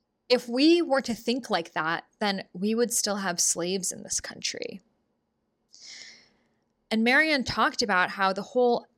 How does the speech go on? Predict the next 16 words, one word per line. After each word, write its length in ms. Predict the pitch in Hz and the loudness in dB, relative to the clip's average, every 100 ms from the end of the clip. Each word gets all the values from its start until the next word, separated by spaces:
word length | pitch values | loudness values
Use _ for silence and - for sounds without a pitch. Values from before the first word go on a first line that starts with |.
| - | -6
abolitionist 760 | 190 202 214 208 - 202 190 - | -2 0 -2 -2 -2 -2 -2 -2
movement 480 | 202 294 247 208 - | 0 0 0 -2 -2
against 640 | 196 202 202 - - - | -2 -2 0 -2 -2 0
slavery 880 | - 208 214 403 247 196 180 185 220 - - | 0 0 2 2 4 4 4 0 -4 -12 -6
really 320 | 202 320 370 | 0 2 4
started 400 | 269 - 254 262 | 2 2 2 0
with 160 | 226 214 | -2 -2
the 80 | 202 | -6
Quakers, 840 | - 202 294 330 - - - - - - - | -4 0 0 0 -2 -2 -4 -6 -10 -12 -6
because 280 | 240 247 202 | 0 0 2
the 100 | 226 | 0
Quakers 920 | - 254 349 - 220 190 185 220 - _ - | 0 2 2 4 4 4 4 0 -4 _ 0
knew 520 | 214 262 330 220 202 | 4 4 4 4 4
that 380 | 202 190 190 - _ _ 240 | 4 2 0 -6 _ _ 0
the, 220 | 240 202 | 0 -2
that 260 | 202 226 | -2 -2